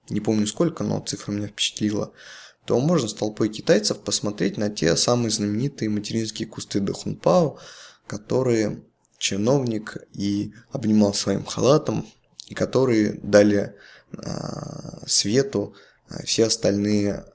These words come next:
кусты большого красного халата. На самом деле учёные выяснили,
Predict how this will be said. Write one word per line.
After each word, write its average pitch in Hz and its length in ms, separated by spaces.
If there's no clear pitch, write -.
кусты 104 640
большого 101 320
красного 104 420
халата. 104 600
На 117 60
самом 117 360
деле 107 500
учёные 104 440
выяснили, 113 640